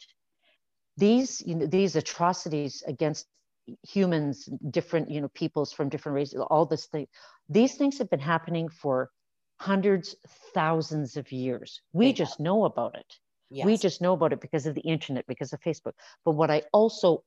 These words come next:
Speaker 1: always tell them is the only way you know how to fix something is when you know what's wrong.
Speaker 2: Yes.
Speaker 1: And
Speaker 2: And
Speaker 1: you
Speaker 2: that
Speaker 1: have to
Speaker 2: is
Speaker 1: be,
Speaker 2: like
Speaker 1: w-,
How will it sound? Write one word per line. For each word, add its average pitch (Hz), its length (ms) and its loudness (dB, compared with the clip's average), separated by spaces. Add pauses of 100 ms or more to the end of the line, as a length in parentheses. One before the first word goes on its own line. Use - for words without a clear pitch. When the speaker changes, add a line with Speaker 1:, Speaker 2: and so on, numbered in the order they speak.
Speaker 1:
always 202 520 4
tell 127 260 -6
them 127 300 -6 (600)
is 131 220 -2
the 147 160 -4 (100)
only 214 400 4
way 175 240 6
you 165 200 2
know 156 200 2
how 143 160 -2
to 131 80 -4 (180)
fix - 240 -4
something 240 480 -2 (280)
is 135 160 -6
when 147 180 -2
you 135 100 0
know 131 240 -2
what's 120 320 -8
wrong. 120 340 -10 (1080)
Speaker 2:
Yes. 131 640 -6 (500)
Speaker 1:
And - 80 -20 (280)
Speaker 2:
And 151 180 0
Speaker 1:
you 156 60 2
Speaker 2:
that 160 200 2
Speaker 1:
have 139 160 0
to 185 80 -2
Speaker 2:
is 151 60 -6
Speaker 1:
be, 185 80 2
Speaker 2:
like 170 80 0
Speaker 1:
w-, 160 160 -6